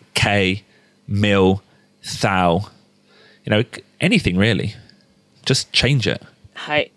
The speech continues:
Speaker 2: 一千以上の大きい数字の時は、Kとかthouとかmil置き換えてみましょう。
Speaker 1: No. Um, and then step four, the final step, is just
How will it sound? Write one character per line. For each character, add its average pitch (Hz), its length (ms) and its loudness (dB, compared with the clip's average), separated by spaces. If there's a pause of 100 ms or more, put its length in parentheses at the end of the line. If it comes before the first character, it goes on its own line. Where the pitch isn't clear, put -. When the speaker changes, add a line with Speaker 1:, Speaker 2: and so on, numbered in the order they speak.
Speaker 2:
一 175 160 -4
千 220 320 2
以 233 80 2
上 202 160 4
の 170 140 4
大 180 100 4
き 220 140 -2
い 226 40 2
数 180 240 -2
字 185 80 -4
の 180 140 0
時 202 260 -2
は、 196 240 4
K 208 380 2
と 135 120 -2
か 107 100 -4
thou 208 500 0
と - 140 -4
か - 180 -12
mil 180 420 0 (960)
置 - 180 -6
き - 20 -10
換 214 80 2
え 196 40 2
て 180 80 2
み 180 80 4
ま 175 100 2
し 175 80 -2
ょ 190 180 2 (400)
う。 - 40 -10
Speaker 1:
No. - 120 -10 (640)
Um, 92 280 -2 (340)
and 147 140 2
then 165 80 2
step - 340 -2
four, 117 420 2
the 120 80 0
final 139 360 2
step, 92 340 -2 (480)
is 131 260 2
just - 280 -2